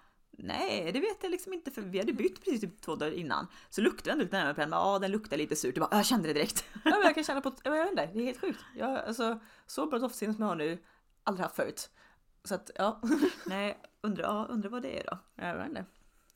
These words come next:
Speaker 2: Jag har också börjat, eh, det är vissa smaker, typ som, gud,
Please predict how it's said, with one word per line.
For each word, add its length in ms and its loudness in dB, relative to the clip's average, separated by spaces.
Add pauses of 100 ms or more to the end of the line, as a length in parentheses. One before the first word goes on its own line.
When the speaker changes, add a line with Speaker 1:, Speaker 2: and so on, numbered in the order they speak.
(160)
Speaker 2:
Jag 80 2
har 60 4
också 160 -4
börjat, 540 0
eh, 60 -2
det 340 -2
är 60 0
vissa 220 -6
smaker, 560 -2
typ 260 -4
som, 260 -2 (460)
gud, 260 -6